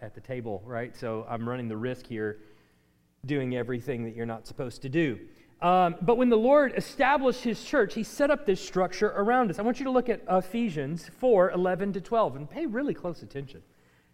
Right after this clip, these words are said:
to what's happening here. He says, "And he gave," that, that is God establishing his church through Christ, "he gave the apostles, the prophets, the evangelists, the shepherds and teachers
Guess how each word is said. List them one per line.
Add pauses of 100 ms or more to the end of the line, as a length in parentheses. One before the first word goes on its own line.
(140)
to
what's
happening
here.
He
says, (1080)
"And
he
gave,"
that,
that
is
God
establishing
his
church
through
Christ, (340)
"he
gave
the
apostles,
the
prophets,
the
evangelists,
the
shepherds
and
teachers